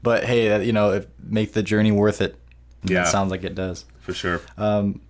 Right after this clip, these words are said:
Speaker 1: anything else that you particularly wanted to talk about or feeling enthusiastic about?
Speaker 2: I'm just really happy that S N K are making this game. And, uh, it's interesting because Samurai Showdown as a franchise has kind of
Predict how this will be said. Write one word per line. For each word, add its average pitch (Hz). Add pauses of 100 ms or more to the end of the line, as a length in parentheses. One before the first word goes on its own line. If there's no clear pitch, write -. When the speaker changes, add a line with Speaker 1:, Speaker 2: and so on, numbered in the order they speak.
Speaker 1:
anything 165
else 151
that 117
you 113
particularly 117
wanted 117
to -
talk 107
about 117
or 95
feeling 104
enthusiastic 107
about? 123 (680)
Speaker 2:
I'm 135
just 120
really 104
happy 95
that 90
S 90
N 90
K 92
are 87
making 87
this 82
game. 87 (220)
And, 95
uh, 95 (100)
it's 117
interesting 131
because 98 (240)
Samurai 135
Showdown 117
as 107
a 101
franchise 107
has 101
kind 110
of 101